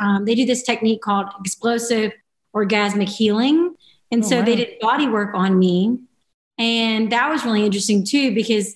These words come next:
Speaker 1: it was very safe, because during the sessions, they would always say, "It's your body. You know, if you want,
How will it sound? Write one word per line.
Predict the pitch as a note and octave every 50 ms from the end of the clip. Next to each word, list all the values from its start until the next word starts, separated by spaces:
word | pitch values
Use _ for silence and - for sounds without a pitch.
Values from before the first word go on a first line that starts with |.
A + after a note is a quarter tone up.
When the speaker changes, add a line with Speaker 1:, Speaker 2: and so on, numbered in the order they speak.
| _ _ -
Speaker 1:
it | A#3+
was | A3+ A3+ G#3
very | A3 B3+ C#4 C#4+ D4 C#4+ C4+ A#3+
safe, | B3 - - - C4+ C#4+ C4+ B3 - - -
because | - G#3+ - A3+ G#3 G3 G3 G3 - _ _ _ _ _ _ _ -
during | F#3 A3 C4 C#4 C#4 C4+ B3
the | A3 G#3
sessions, | - - C4+ C4 D#4+ - - A#3+ G#3+ G#3 F#3
they | G3+ G#3
would | G3+ G#3 G#3
always | G3 G3 G3+ G3+ F#3+ -
say, | - G#3 F#3+ F#3+
"It's | G3+ F#3+ F#3+ -
your | - A3+ G#3+
body. | G3 A#3+ A3+ A3 G#3+ G3+ F#3+ F#3 F#3 F#3 F#3 F#3 - _ _ _ _ _ -
You | G3+ G3
know, | F#3+ F#3+ F#3+
if | F#3 F#3 F#3
you | G3 G3+ G#3+ A3+ A#3+ A3+
want, | G#3+ G3+ G#3 G#3 G3+ G#3 G3+ G3+